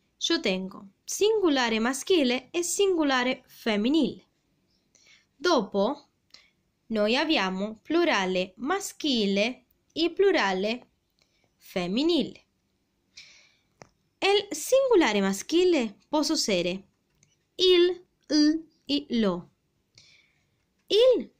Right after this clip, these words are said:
lo voy a utilizar cuando el sustantivo comienza con consonante y sigue con vocal. Por ejemplo,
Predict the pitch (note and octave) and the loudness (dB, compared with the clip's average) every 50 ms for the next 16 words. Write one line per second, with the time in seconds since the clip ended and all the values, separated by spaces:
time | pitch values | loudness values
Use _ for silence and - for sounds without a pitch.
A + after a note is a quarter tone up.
0 | _ - B3 C#4 D#4+ F4 F4+ A4+ A#4 A#4+ A4+ G#4+ F4+ D4+ C#4 C4+ B3+ - D4+ D4 | _ -2 0 2 4 4 6 6 6 4 4 4 2 2 2 2 0 0 0 0
1 | D#4+ F4+ F4 - - - C4 A3 G3+ G3+ G3 G3 G3+ G3 - C#4 C#4 - F#4 F#4+ | 0 0 -2 -6 -4 -2 0 2 2 2 2 2 2 0 -2 -4 -2 0 2 2
2 | G4 G4 G#4+ G#4+ A4 G#4 G4+ - C#4+ A#3+ A#3+ A3 G#3 G3 G3+ G#3 G3+ A#3 A3+ A#3+ | 4 4 4 4 4 2 2 2 2 2 2 2 2 0 -2 -4 -2 -2 -2 -2
3 | A#3 D#4+ F4 F#4 F4+ - G#4 F#4+ D#4 C#4+ C#4 C4 D#4+ - - - D#4 D#4+ D#4 - | 0 0 0 0 0 0 0 2 2 0 0 0 -2 -4 -2 -2 -2 -2 -2 0
4 | D#4 D4 C#4 D#4 D#4 D#4 - G3 G3 G#3 C4+ C#4 - E4+ A3 F3+ F3+ - _ _ | -2 0 0 0 -2 -2 -2 -2 0 0 0 0 0 -2 -2 -2 -4 -10 _ _
5 | _ _ _ _ _ _ _ - B3 A#3+ A#3+ A#3 - G3 F#3 F#3 F3+ F#3 F3+ F#3+ | _ _ _ _ _ _ _ -4 -2 -2 -2 -2 -2 -4 -4 -4 -6 -8 -10 -10